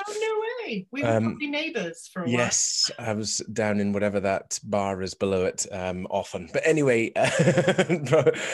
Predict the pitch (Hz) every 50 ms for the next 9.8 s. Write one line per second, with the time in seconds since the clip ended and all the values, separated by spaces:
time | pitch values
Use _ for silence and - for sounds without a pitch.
0 | - - - - - 135 127 123 123 123 123 123 117 120 - - - - - -
1 | - - 127 123 123 135 127 123 123 123 123 123 123 - - - 120 117 117 117
2 | 117 113 117 117 117 113 113 110 120 - - - 143 127 120 117 117 113 110 -
3 | - - - 104 - - - - 127 113 107 107 101 117 104 101 98 98 98 95
4 | 90 - - - - - - 98 90 92 95 104 98 95 - 98 98 95 98 98
5 | 98 95 92 101 92 95 90 - - - 101 98 98 - - - - - - 107
6 | 87 - - 113 98 95 90 101 90 92 90 92 95 87 - - 117 107 104 98
7 | 95 98 98 92 85 92 90 - - - - - - 127 120 117 117 117 117 113
8 | 107 - - - - - - - - - _ _ _ 104 104 101 98 98 98 98
9 | 101 104 - - 107 101 98 101 101 - - 101 98 95 -